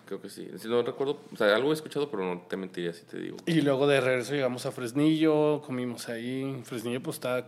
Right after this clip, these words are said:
Speaker 2: es pueblo mágico, me parece, ¿no?
Speaker 1: Eh,
Speaker 2: No me
Speaker 1: no.
Speaker 2: acuerdo. No sé, pero está, está bonito ahí el centro y todo. Y, y, pues, está chiquito, güey. No
Speaker 1: Sí, está
Speaker 2: sabía
Speaker 1: muy
Speaker 2: que,
Speaker 1: chiquito.
Speaker 2: que, que sa-, que eran de ahí, pues.
Speaker 1: Sí, varia-, hay varios proyectos que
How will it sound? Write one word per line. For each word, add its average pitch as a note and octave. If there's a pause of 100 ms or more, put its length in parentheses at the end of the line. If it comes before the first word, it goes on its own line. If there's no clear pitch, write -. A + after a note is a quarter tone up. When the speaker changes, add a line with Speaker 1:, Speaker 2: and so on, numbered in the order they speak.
Speaker 2:
es C#3+
pueblo G3
mágico, E3
me C3
parece, C3
¿no? D3+ (380)
Speaker 1:
Eh, G2
Speaker 2:
No G2+
me A2
Speaker 1:
no. A2+
Speaker 2:
acuerdo. F#2+ (540)
No D#3
sé, D#3+
pero D3
está, C#3+
está E3
bonito F3+
ahí F3
el E3
centro D#3
y D3
todo. C#3 (680)
Y, C3
y, B2+
pues, A#2+
está -
chiquito, F#3
güey. B2
No A#2+
Speaker 1:
Sí, B2
está B2
Speaker 2:
sabía C#3
Speaker 1:
muy C3+
Speaker 2:
que, C#3
Speaker 1:
chiquito. -
Speaker 2:
que, A2+ (340)
que C3
sa-, A2+
que C3+
eran C3
de A#2
ahí, A2
pues. G#2+ (120)
Speaker 1:
Sí, A2
varia-, A#2 (240)
hay G#2+
varios A#2
proyectos A#2+
que F#2+